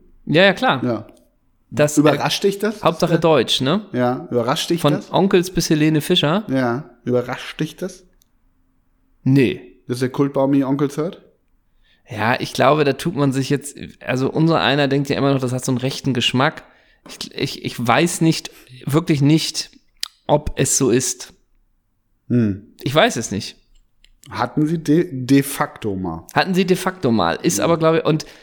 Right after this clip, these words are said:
Speaker 1: ich glaube, der ehemalige Sänger, ich glaube, der ist es jetzt nicht mehr, Kevin, heißt nicht Kevin
Speaker 2: Wer weiß.
Speaker 1: James?
Speaker 2: <laughs>
Speaker 1: Das ist ja auch ganz schlimm, ganz schlimme, also einen Un-, Unfall gab's, glaub ich, mal mit,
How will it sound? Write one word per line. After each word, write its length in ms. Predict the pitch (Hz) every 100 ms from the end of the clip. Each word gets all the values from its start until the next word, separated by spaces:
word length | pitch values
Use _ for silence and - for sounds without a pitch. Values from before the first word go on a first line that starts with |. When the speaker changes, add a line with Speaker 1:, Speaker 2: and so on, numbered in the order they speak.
| - _ _ _ _ _ _
Speaker 1:
ich 100 | -
glaube, 260 | 139 156 156
der 160 | 143 -
ehemalige 480 | 160 151 143 135
Sänger, 640 | 120 123 151 180 185 190 185 _ _ _ _ _ _ -
ich 80 | -
glaube, 180 | 131
der 80 | 135
ist 80 | 139
es 120 | 143
jetzt 180 | 139 131
nicht 220 | 143 156
mehr, 320 | 170 165 170 175 _ -
Kevin, 540 | - 147 156 156 156 - _ _ _ _ _ -
heißt 180 | 139 -
nicht 140 | 143
Kevin 240 | 123 127 131
Speaker 2:
Wer 80 |
weiß. 80 | 131
Speaker 1:
James? 340 | 151 208 - -
Speaker 2:
<laughs> 60 | - - 240 - - - - - -
Speaker 1:
Das 100 | -
ist 20 | 113
ja 80 |
auch 100 | 113
ganz 300 | - 135 156
schlimm, 540 | - - 147 127 113 117
ganz 560 | 127 143 - - - -
schlimme, 800 | - 135 135 123 117 110 117 - -
also 220 | 50 123 123
einen 100 | 117
Un-, 220 | 143 135
Unfall 380 | - 160 135 117
gab's, 240 | 113 113
glaub 160 | - 110
ich, 100 | 113
mal 220 | 117 110
mit, 240 | 113 104